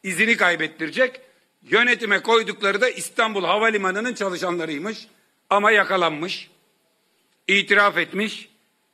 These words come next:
Yakında konuşacağız. Neyi konuşacağız? Dün de söyledik, söylemeye de devam edeceğiz.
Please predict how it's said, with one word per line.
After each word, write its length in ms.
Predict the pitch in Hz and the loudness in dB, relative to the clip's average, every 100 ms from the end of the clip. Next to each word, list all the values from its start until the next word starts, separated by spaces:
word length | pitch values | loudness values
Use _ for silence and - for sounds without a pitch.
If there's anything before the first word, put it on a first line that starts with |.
| _ _ - | _ _ -2
Yakında 440 | 202 196 180 226 | -2 0 -4 -2
konuşacağız. 1000 | 196 185 170 - 165 156 147 147 135 - _ _ _ - | -2 -6 -4 -2 0 2 0 -2 -6 -14 _ _ _ 0
Neyi 260 | 226 269 | 2 2
konuşacağız? 680 | 190 170 143 - 208 214 - - _ _ _ | 0 -2 -2 0 0 0 -10 -20 _ _ _
Dün 240 | 214 269 220 | 0 2 2
de 120 | 170 | 0
söyledik, 640 | 190 196 170 165 226 - - - - _ | 2 2 2 0 -4 -8 -20 -20 -20 _
söylemeye 600 | - 214 226 196 175 156 | 0 2 4 4 2 2
de 160 | 143 131 | 0 -2
devam 320 | 170 220 240 | 0 2 2
edeceğiz. 500 | 180 - 175 180 | -2 -2 -4 -4